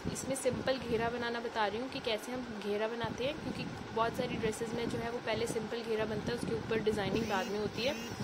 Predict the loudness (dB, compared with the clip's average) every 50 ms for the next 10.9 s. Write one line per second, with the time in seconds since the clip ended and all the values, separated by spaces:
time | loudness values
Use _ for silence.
0 | -4 -4 -6 -6 -10 -6 0 0 0 2 0 -2 2 2 2 4 4 4 4 2
1 | 4 2 2 2 2 0 0 0 0 -4 -2 -2 0 0 0 0 -2 -4 -4 -2
2 | -2 -2 -2 0 -2 -2 0 2 2 4 4 4 2 2 0 -2 -2 -2 -2 -2
3 | -2 -2 -2 -4 -6 -8 -8 -8 -8 -8 -10 -10 -12 -10 -8 -8 -8 -8 -8 -8
4 | -8 -8 -8 -8 -6 -4 -2 -2 -2 -2 -4 -4 2 2 2 2 2 -4 -4 -4
5 | -4 -2 -2 -2 -2 0 0 -2 -2 0 -2 -2 -2 -2 -4 -4 -6 -6 -6 -6
6 | -6 -8 -8 -8 -10 -10 -12 -12 -12 -12 -8 -6 -4 -4 -2 -2 0 0 0 0
7 | 2 2 2 2 2 0 0 0 2 0 0 0 -2 -2 -2 -2 -2 -2 -2 -4
8 | -4 -6 -6 -4 -4 -4 -4 -6 -6 -6 -6 -6 -6 -6 -8 -8 -6 -6 -6 -6
9 | -4 -2 -2 -2 -2 0 0 0 0 0 2 4 2 4 2 2 0 0 -2 -2
10 | -2 -4 -8 -8 -8 -8 -8 -8 -8 -10 -10 -10 -10 -6 -4 0 0 0